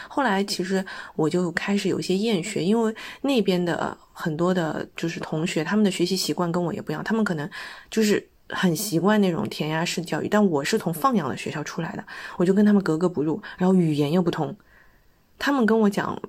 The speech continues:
普通话还好，他们跟我讲方言，甚至你知道，就是苏州边上的一些地方，可能大家的方言差距也很大，我就完全听不懂他们讲什么。然后我就在那个学校就也没有朋友，然后那会儿呢，还追星，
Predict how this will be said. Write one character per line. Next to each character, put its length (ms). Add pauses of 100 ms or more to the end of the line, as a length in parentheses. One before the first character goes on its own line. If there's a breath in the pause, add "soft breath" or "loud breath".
普 120
通 160
话 120
还 140
好， 120
他 160
们 160
跟 120
我 120
讲 300
方 300
言， 320
甚 240
至 100
你 120
知 80
道， 100
就 120
是 80
苏 220
州 180
边 260
上 220
的 160 (240 loud breath)
一 100
些 200
地 160
方， 180
可 140
能 240
大 200
家 80
的 100
方 200
言 140
差 200
距 140
也 60
很 160
大， 180 (300 loud breath)
我 100
就 100
完 140
全 140
听 160
不 60
懂 120
他 140
们 100
讲 160
什 180
么。 80 (560 loud breath)
然 160
后 100
我 80
就 220
在 240
那 100
个 60
学 140
校 100
就 220
也 200
没 140
有 120
朋 240
友， 200 (240 loud breath)
然 100
后 40
那 180
会 160
儿 60
呢， 120
还 200
追 200
星， 320